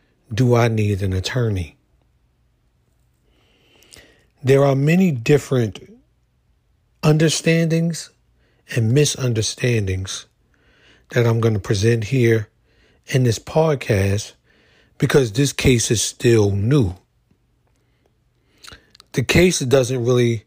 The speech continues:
start, or excuse me, the trial doesn't start until May second. So a lot of what I'm gonna say here today may just be speculatory evidence,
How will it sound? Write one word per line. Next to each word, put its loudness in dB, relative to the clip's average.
start, -2
or 2
excuse -4
me, -2
the -4
trial -4
doesn't 0
start -4
until 0
May 0
second. -2
So 2
a 2
lot 0
of 2
what 0
I'm -2
gonna -2
say -2
here -2
today -2
may 2
just 0
be -2
speculatory -2
evidence, -2